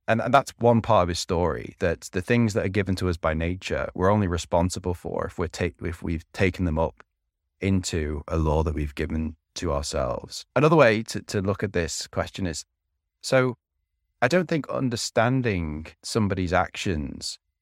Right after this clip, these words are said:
is to explain them away in a way that sort of predetermines or, or makes their actions inevitable. So again, take, take, take the Eichmann case. His motives were, let's say, banal and, and to that extent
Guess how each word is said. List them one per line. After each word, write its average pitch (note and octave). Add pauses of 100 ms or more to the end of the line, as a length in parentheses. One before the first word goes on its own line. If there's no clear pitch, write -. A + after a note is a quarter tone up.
(120)
is G2+
to F2+
explain F2
them F2+
away E2+
in E2+
a E2+
way E2+
that -
sort -
of F2 (100)
predetermines G2+
or, F#2 (100)
or G#2
makes A2
their G2
actions -
inevitable. D#2+ (380)
So B2
again, A#2
take, A#2+ (100)
take, B2 (180)
take B2+
the A2
Eichmann G2+
case. B1+ (240)
His D#3
motives C3
were, G2+ (200)
let's F2+
say, E2+
banal F2+ (100)
and, F2+
and F#2
to -
that F2+
extent E2+